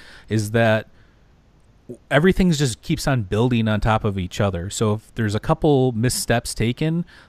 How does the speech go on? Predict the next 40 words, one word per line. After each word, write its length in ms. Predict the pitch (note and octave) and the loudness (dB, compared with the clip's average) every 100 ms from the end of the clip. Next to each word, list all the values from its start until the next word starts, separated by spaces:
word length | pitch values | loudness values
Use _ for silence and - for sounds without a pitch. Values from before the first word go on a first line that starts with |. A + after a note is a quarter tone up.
| _ | _
that's 300 | - C3 - | 2 2 0
gonna 160 | - C3 | -2 -4
play 340 | - C3 A#2 | -2 -2 0
out 320 | B2 A#2 G#2+ | 0 0 -2
later 380 | G#2+ A2 G#2 G2 | -4 -2 0 0
on 220 | A2+ A2 | 0 0
at 120 | G2 - | -4 -6
some 280 | A2+ G2 | -6 -6
point, 440 | - C3+ A#2+ F2+ E2+ - | -4 -2 -2 -4 -10 -10
you 120 | A2 | -6
know, 220 | G2+ G2+ | -2 -2
and 160 | G#2+ A2+ | -4 -4
I 80 | G#2+ | -4
think 220 | - D3 | -4 -2
that's 280 | C#3 - - | -2 -4 -6
where 240 | A#2 A2+ | -4 -4
we 160 | G#2+ G2+ | -4 -4
are 440 | A2 A#2 A2 G2+ | 0 0 0 -2
today, 680 | - A2+ G2 A#2+ A#2+ G#2+ G2+ - - - - | -4 -8 -2 0 0 -2 -4 -10 -20 -20 -8
is 460 | G2+ G2+ F#2+ F#2 A2 | -4 -2 -4 -10 -6
we're 160 | G#2+ | -6
just 320 | G#2 G#2+ - | -4 -6 -8
feeling 380 | - C3 C3 A#2+ | -6 -2 0 0
some 200 | A2 A#2+ | -2 -4
of 80 | G#2+ | -2
the 60 | G2 | -2
missteps 580 | A2+ A#2 - G2 - | -2 -4 -4 -6 -6
of 120 | F#2+ F#2+ | -12 -8
the 80 | |
last 500 | F#2 G2 G2 - - | -4 -4 -4 -8 -12
fifty 320 | - G#2+ - G2 | -6 -6 -6 -8
years 640 | G2 A2 A2 G#2+ G#2 - - | -2 0 0 0 -4 -8 -12
or 180 | - F2 | -8 -6
whatever 360 | F2+ G2+ G#2 | -2 -2 -2
the 80 | G2+ | -4
case, 320 | - G#2 - - | -4 -6 -8 -16
sixty, 500 | - - A2+ - A2 | -12 -8 -8 -8 -8
seventy 420 | G#2+ G#2+ A2 A2+ | -6 -6 -4 -4
years. 420 | A2 A2+ A2+ A#2 - - - - - | -4 -2 -4 -6 -10 -20 -20 -14 -2
Um, 420 | G2 F#2+ F#2 | 0 0 -2